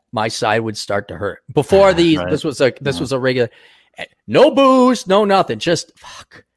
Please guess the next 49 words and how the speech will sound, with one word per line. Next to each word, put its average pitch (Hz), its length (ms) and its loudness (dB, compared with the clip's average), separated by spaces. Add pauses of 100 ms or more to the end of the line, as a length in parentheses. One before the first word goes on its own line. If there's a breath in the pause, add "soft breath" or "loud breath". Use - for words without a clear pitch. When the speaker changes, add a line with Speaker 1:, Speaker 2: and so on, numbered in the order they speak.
(420)
Speaker 1:
And, 147 220 -6
you 139 100 -8
know, 117 140 -8
there, 147 240 -8 (100)
it's, - 420 -16
it, 131 240 -12
and 135 140 -2
there 196 140 4
was 233 160 2
ti-, 262 100 -4 (200)
almost, 160 440 0
"There's 117 240 0
the 165 100 -8
door 220 240 2
time." 156 440 -4 (260)
You - 80 -16
know, 151 240 -12
"There's, 147 260 -4
we'll 131 140 -6
play 170 220 -2
this 190 180 -4
record 190 300 -2
again. 170 380 -4
There's 147 260 -2
the 156 80 -8
door." 143 420 -4 (1000)
Speaker 2:
So 110 240 -6
you're 131 100 0
Speaker 1:
Um, 131 60 0
Speaker 2:
saying 156 340 0
your 120 120 -2
side 120 520 -2
is 98 180 -10
like 104 200 -4
your 95 100 -10
spider 107 360 -8
sense? - 480 -20 (220)
Speaker 1:
It 247 140 4
almost 294 460 4
is. 233 440 0
It 160 100 -6
almost 180 340 -4
is. 165 180 -2
Yeah. 175 100 2
When 165 220 0
certain 196 280 -6
kids 180 380 -4
who 165 180 -2
have, 143 320 -4